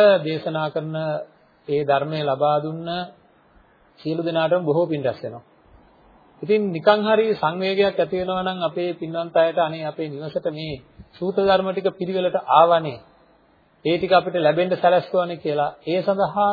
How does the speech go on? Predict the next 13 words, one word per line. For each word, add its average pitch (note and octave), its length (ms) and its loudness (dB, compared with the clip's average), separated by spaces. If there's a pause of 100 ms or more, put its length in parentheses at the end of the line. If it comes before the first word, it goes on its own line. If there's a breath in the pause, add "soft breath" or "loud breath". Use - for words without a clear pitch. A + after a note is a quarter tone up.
කළ D#3+ 220 0
යුතු F3+ 220 -4
ප්‍රතිඋපකාරයක් G#3+ 920 4 (100)
තියෙනවා F3+ 360 -4
නම් F#3+ 140 -8 (120)
එකම F#3 460 -2
ප්‍රතිඋපකාරය G3 760 2
තමයි, E3 440 -2 (1800)
එකම F3 400 0
ප්‍රතිඋපකාරය F#3+ 760 2
තමයි E3+ 440 -4
තමන්ගේ E3 440 -4
ජීවිතය D#3+ 460 -6